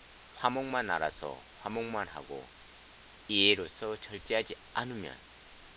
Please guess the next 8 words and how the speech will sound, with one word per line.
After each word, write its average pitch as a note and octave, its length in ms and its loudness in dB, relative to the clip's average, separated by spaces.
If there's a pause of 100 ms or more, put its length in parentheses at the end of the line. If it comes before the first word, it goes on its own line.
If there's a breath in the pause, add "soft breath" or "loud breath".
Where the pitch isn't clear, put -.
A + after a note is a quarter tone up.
(280)
또한 E2 260 2 (220)
행해서는 A2 480 -6
안 C2+ 160 -10
된다." C2 260 -12 (1120)
유자가 D2+ 560 4 (240)
말하기를, C#2+ 640 -4 (840)
믿음이 G#2 580 -2 (320)
예에 F#2 480 6